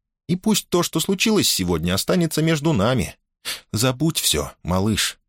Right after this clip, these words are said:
Бай-бай». Вот так и отправились все на свои законные места. Юный соратник, принявший боевое крещение, в шатровый покой на старую амфору, перчатка в сундучок.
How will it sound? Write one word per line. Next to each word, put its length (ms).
Бай-бай». 720
Вот 240
так 220
и 60
отправились 640
все 240
на 80
свои 260
законные 600
места. 640
Юный 380
соратник, 680
принявший 480
боевое 420
крещение, 600
в 60
шатровый 460
покой 440
на 140
старую 480
амфору, 580
перчатка 760
в 80
сундучок. 840